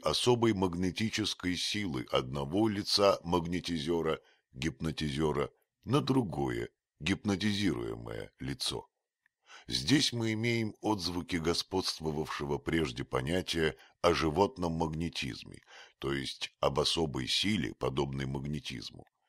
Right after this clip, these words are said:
которая будто бы свойственна животным организмам. При этом влияние одного человека на другого объяснялось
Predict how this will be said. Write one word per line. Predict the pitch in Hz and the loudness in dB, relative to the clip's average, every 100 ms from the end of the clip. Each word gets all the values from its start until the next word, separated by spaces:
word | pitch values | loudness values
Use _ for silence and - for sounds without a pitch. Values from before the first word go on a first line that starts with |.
| _ | _
которая | - 65 78 73 71 | -8 -4 -2 0 0
будто | 71 120 107 131 | 0 0 0 0
бы | 120 113 | 2 2
свойственна | - 107 117 90 - - 64 64 62 | 2 4 6 6 2 -4 -4 -2 -2
животным | 73 69 64 65 65 | 0 0 -2 -4 -2
организмам. | 64 64 67 57 50 50 50 50 _ _ _ _ _ _ _ _ _ | -2 -2 -6 -8 -12 -16 -18 -20 _ _ _ _ _ _ _ _ _
При | - 65 | -2 2
этом | 98 95 80 69 - - | 2 2 -4 -6 -12 -10
влияние | 62 85 92 101 92 85 78 | -2 2 6 6 6 0 0
одного | 73 76 71 80 92 90 | 0 0 2 2 4 2
человека | - 76 73 73 69 65 | 0 0 0 0 -2 -4
на | 65 | -6
другого | 62 62 60 98 82 60 - _ _ _ | -6 -6 0 2 2 -2 -6 _ _ _
объяснялось | 71 69 67 82 - 87 107 101 95 - | -4 -2 0 2 2 4 4 6 2 0